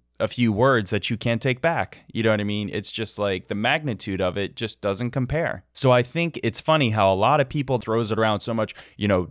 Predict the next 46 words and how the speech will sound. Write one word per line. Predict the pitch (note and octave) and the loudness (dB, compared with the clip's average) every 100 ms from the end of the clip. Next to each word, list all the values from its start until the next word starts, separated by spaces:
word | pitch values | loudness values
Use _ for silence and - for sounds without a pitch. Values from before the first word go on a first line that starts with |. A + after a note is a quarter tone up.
| - | -2
"Don't | F#2+ A2+ | 0 2
say | D#3+ D3 | 2 2
certain | - D#3+ E3 | 2 0 2
words," | F3 G3+ D#3+ B2+ | 4 4 4 2
or | G2 | 0
"Don't | D#2+ F#2+ G#2+ | 0 -2 0
say | C#3 C3+ | 0 0
what | C#3 | -2
you | D#3+ | 0
don't | D#3+ C#3+ | 0 2
mean," | G3 F3 | 0 0
or | A2+ | 0
"Don't | F2 F#2 F#2+ | 0 -2 0
say | - C#3+ | 0 2
this | G3+ G3 | 2 0
because | G#2+ G2 E2+ | 0 -2 -2
you | F2 | -4
can't | F#2 F#2+ D3+ | -2 -2 0
take | D3 | -4
it | D#3+ | 2
back," | A3 F#3+ E3 - - - - | 4 6 4 -2 -14 -20 -8
or | - | 0
whatever. | A#2+ A#2 A2 | 2 4 2
But | F#2 G#2 G2 - _ | 4 2 2 -4 _
nobody | B2 D3 C#3+ | 2 4 2
sits | B2+ D3 B2+ | 2 -2 0
there | A#2+ | 0
and | A2 - | 0 0
says, | A#2+ G#2+ F#2+ | 2 0 -2
"Well, | C#3 E3 D3 - - | 2 4 6 4 -2
you | C3 | 0
know, | C3+ B2 - | 4 4 2
you | B2+ | -2
shouldn't | B2+ A3 G3+ F3 | 0 2 2 0
get | E3+ | 2
married | D3+ D3+ D3 | 4 4 4
and | C3 | 4
you | B2+ | 2
shouldn't | B2+ F#3 D3+ | 2 0 2
have | D3 C3 | 2 2
kids," | D#3 C#3 A#2+ | 2 0 2
or | A#2+ | 0
blah, | G2 C3 C#3 | 0 2 2
blah, | C3 B2 | 4 2
blah, | B2 B2 A#2+ | 4 4 4
or, | F2 G#2+ G#2+ | 2 0 0